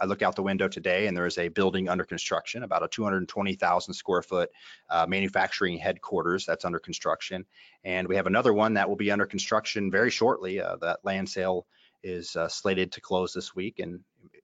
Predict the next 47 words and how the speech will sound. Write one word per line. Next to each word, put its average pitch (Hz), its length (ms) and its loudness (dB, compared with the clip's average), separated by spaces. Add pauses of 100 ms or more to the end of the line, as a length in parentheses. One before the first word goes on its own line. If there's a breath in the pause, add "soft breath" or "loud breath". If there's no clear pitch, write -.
begin 90 320 -4
construction 90 480 -4
immediately. 87 540 -2 (280 loud breath)
There's 107 140 2
roughly 113 280 4
eighteen 110 400 2
companies 143 640 0
that, 98 320 0
uh, 101 200 2
call 101 220 4
the 98 80 0
technology 104 460 2
park 98 300 0
home. 107 380 0 (340 soft breath)
Most 117 360 2
of 110 100 2
them 117 220 4
are, 104 560 4
uh, 95 180 2
single 107 760 2 (240 soft breath)
users, 104 760 0
uh, 87 300 -4
owner 107 220 2
occupants, 123 680 2
but 95 120 -4
there 98 100 4
are 98 100 6
a 95 80 0
few 101 140 -2
buildings 95 380 0
that 87 100 0
have 90 160 0
some, 87 400 -6
uh, 95 140 -6
some 90 160 -8
additional 90 360 -2
excess 87 360 0
space - 360 -4
in 87 80 -6
them 87 280 -6
that 82 160 0
are 82 180 -2 (400 soft breath)
leased 95 200 -6
by 82 120 0
some 82 160 -8
other 80 300 -2
smaller, 85 680 0